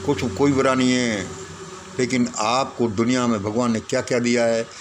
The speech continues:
फिर छोटे छोटे, छोटे छोटे कीड़े मकोड़ों को, छोटे छोटे जीवों को मार कर खाते हो और उनसे त्यौहार मनाते हो, फिर आफत नहीं आएगी तो कैसे नहीं आएगी।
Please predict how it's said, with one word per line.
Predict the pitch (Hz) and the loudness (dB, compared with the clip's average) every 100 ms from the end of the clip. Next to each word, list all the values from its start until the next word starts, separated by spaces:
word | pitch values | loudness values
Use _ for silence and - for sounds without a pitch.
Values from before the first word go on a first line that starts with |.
| - - | -18 -4
फिर | 214 | -2
छोटे | 190 190 240 | 0 2 2
छोटे, | - 220 - | 2 0 0
छोटे | 214 196 | -4 0
छोटे | 226 | 0
कीड़े | 226 214 214 | 2 2 4
मकोड़ों | 214 214 208 | 4 4 4
को, | 196 196 190 - - - | 6 4 2 -4 -14 0
छोटे | 180 196 | 4 4
छोटे | - 196 202 | 4 4 4
जीवों | 170 185 | 4 4
को | 175 | 4
मार | 156 139 - | 2 4 2
कर | 165 | 0
खाते | - 143 156 | 0 0 4
हो | 151 143 - - - - - - - - - - - | 4 2 -2 -12 -14 -14 -14 -14 -14 -14 -10 -8 2
और | 208 | 4
उनसे | 240 240 | 6 4
त्यौहार | 240 214 220 | 4 6 6
मनाते | 233 240 240 247 | 4 4 4 6
हो, | 254 240 - - - - | 6 6 2 -6 -14 2
फिर | 214 | 4
आफत | 214 170 170 175 - 123 | 6 4 0 -4 -8 -2
नहीं | 123 165 | 0 4
आएगी | 147 135 135 | 4 2 0
तो | 139 | 0
कैसे | 113 143 135 123 | -2 -2 -2 0
नहीं | 113 | 0
आएगी। | 107 107 107 95 | 0 0 -2 -6